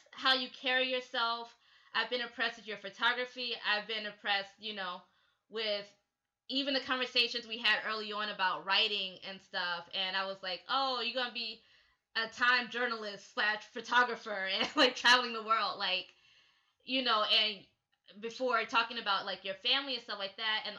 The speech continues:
like, just all this awesomeness, um, that's one of the main reasons why I wanted to have you on, and I think that, um, not to push your identity out there, but, like,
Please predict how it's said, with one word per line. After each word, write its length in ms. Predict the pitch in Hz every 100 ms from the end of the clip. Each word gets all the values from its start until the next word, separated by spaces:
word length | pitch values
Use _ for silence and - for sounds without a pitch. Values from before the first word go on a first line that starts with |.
| -
like, 240 | 202 -
just 220 | - 294 - - _ _ -
all 200 | 254 277
this 160 | 277 208
awesomeness, 640 | 226 240 247 226 185 180 - -
um, 460 | 196 190 185 175 _ _ _ _ _
that's 200 | 240 262
one 120 | 277 269
of 60 |
the 60 | 233
main 180 | 226 247
reasons 340 | 240 220 233
why 120 | 208
I 40 | 196
wanted 240 | 202 208
to 80 | 226
have 220 | 214 196 190
you 120 | 190
on, 280 | 196 196 196 190
and 100 | 190
I 100 | 185 185
think 260 | 220 226 -
that, 280 | 202 180 - - _ _ _
um, 360 | 185 196 185 180 170 _ _ _ _ -
not 180 | 233 254
to 60 | 254
push 220 | 277 254
your 80 | 220 160 202
identity 440 | 202 247 262 233
out 180 | 185 185
there, 140 | 196 196
but, 140 | 190
like, 160 | 190